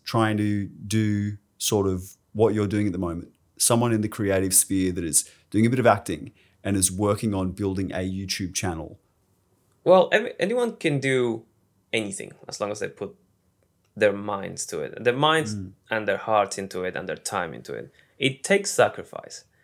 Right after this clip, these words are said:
Speaker 2: whether that be fitness or that be being an actor or doing YouTube.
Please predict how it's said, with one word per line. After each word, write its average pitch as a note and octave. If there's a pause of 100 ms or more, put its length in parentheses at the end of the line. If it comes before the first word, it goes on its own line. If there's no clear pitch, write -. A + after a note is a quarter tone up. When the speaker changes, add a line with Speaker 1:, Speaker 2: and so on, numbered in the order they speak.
(240)
Speaker 2:
whether C3
that B2+
be A#2
fitness C3
or G2+
that G2+
be D#2+ (1160)
being C3+
an B2
actor A2
or G#2
doing G#2
YouTube. G#2